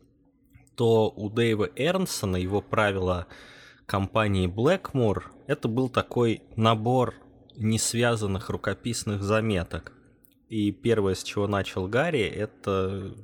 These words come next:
он взял эти заметки, пытался создать из них некую структуру, на которую впоследствии могли бы опираться игроки в своих партиях, брал из правил Chainmail какие-то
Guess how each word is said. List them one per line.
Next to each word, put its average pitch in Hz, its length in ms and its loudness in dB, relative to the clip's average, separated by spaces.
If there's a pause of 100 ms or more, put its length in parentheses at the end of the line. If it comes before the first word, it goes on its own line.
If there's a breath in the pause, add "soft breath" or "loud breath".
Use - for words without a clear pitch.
(480)
он 95 400 -6
взял 95 300 0
эти - 160 -4
заметки, 110 600 -2 (500 loud breath)
пытался 98 800 0 (440)
создать 104 600 2
из 95 140 -4
них 92 240 -4
некую 110 500 0
структуру, 117 760 -2
на 87 100 -4
которую 92 600 0 (260 loud breath)
впоследствии 104 680 -2
могли 98 340 -2
бы 90 160 -2
опираться 95 540 -2
игроки 95 380 -4
в - 80 -10
своих 95 300 -4
партиях, 180 580 -2 (1040 loud breath)
брал 104 480 4
из - 220 -6
правил 107 400 2
Chainmail 98 840 0
какие-то 92 720 -4